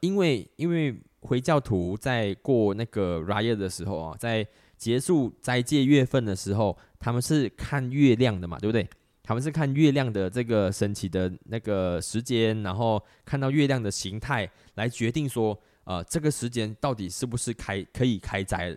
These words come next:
的时间嘛，要看到第一个新月出来嘛，哈。然后呢，因为这个东西是人，人去观察的，所以要是人看不见、看不到，然后就没有，没有办法设定说，就是接下来到底是不是，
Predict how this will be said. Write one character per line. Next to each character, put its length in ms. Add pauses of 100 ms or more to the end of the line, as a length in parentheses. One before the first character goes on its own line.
的 100
时 240
间 200
嘛， 140 (180)
要 100
看 140
到 80
第 220
一 40
个 100
新 240
月 160
出 160
来 100
嘛， 140
哈。 160 (460)
然 180
后 160
呢， 260 (280)
因 140
为 260
这 100
个 80
东 160
西 100
是 380
人， 300 (140)
人 200
去 160
观 260
察 200
的， 160 (180)
所 140
以 40
要 60
是 140
人 240
看 200
不 120
见、 340
看 180
不 140
到， 380
然 120
后 160
就 160
没 60
有， 80
没 160
有 80
办 100
法 140
设 240
定 240
说， 240
就 100
是 160
接 140
下 140
来 120
到 140
底 140
是 140
不 120
是， 260